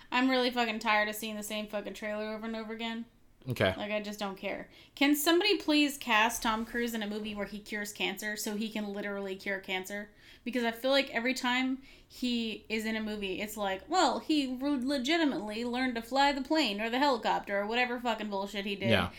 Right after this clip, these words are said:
Speaker 1: So cast him as a fucking world-renowned
Speaker 2: Yeah.
Speaker 1: scientist so he can fucking do some
Speaker 2: Lot
Speaker 1: good in
Speaker 2: of,
Speaker 1: the world.
Speaker 2: lot of idiots in the world that haven't figured this out.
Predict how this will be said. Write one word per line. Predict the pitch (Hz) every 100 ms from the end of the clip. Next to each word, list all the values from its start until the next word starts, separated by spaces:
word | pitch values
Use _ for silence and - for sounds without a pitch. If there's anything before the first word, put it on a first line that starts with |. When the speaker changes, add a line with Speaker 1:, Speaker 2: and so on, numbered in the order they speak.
| - -
Speaker 1:
So | - - 269 262 - - -
cast | 320 370 370
him | 311 311 320
as | 269
a | 285
fucking | 311 311 285
world-renowned | 311 302 311 311 285
Speaker 2:
Yeah. | 311
Speaker 1:
scientist | 339 339 254 285 - -
so | -
he | 302 320
can | 349
fucking | 320 277 269
do | 269
some | 294 277
Speaker 2:
Lot | 277
Speaker 1:
good | 277
in | 302
Speaker 2:
of, |
Speaker 1:
the | 220
world. | 220
Speaker 2:
lot | 131
of | 110
idiots | - 139 120
in | 107
the | 104
world | 101 101 95 -
that | -
haven't | 123 95
figured | 120 120
this | 107 101
out. | 117 117 95